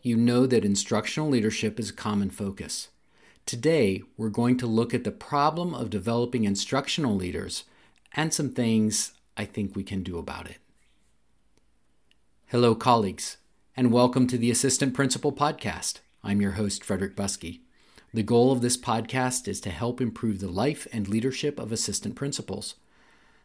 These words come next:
This podcast complements APEX, the Assistant Principal Acceleration Program, but you certainly don't need to be an APEX member to find value in the podcast.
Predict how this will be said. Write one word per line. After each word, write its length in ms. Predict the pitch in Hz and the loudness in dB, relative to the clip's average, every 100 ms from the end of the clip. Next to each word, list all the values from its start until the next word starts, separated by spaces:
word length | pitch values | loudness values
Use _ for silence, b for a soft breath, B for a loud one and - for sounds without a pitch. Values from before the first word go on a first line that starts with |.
| b - | b -4
This 240 | 107 127 | 4 4
podcast 600 | - 120 123 - 113 - | 4 0 0 0 -2 -2
complements 560 | - 123 123 143 143 143 | -2 -2 0 0 -2 -2
APEX, 520 | 104 98 104 117 - | -4 -2 -4 -4 -6
the 160 | - 104 | -4 -4
Assistant 460 | - 107 - 123 | -2 -4 -2 -4
Principal 500 | - 113 - - 113 - | -2 -4 -4 -4 -6 -6
Acceleration 840 | - - 104 107 104 101 98 85 | -2 0 0 2 2 0 -2 -6
Program, 480 | 92 104 85 98 151 b b b b | -6 -8 -6 -6 -8 b b b b
but 100 | 101 | -8
you 120 | 104 | -6
certainly 400 | 95 117 101 98 | -4 -4 -2 -2
don't 340 | 90 104 104 107 | -2 0 0 0
need 160 | 101 | -4
to 60 | 87 | -4
be 180 | 90 98 | -6 -4
an 80 | 95 | -2
APEX 420 | 98 113 92 - | -2 -4 -6 -4
member 300 | 90 85 85 | -4 -4 -8
to 40 | |
find 300 | 87 104 92 | -6 -6 -4
value 320 | 87 95 95 | -2 -2 -2
in 80 | 98 | 0
the 60 | 104 | 0
podcast. 640 | - 135 135 - 156 - | 0 -4 -4 -8 -8 -10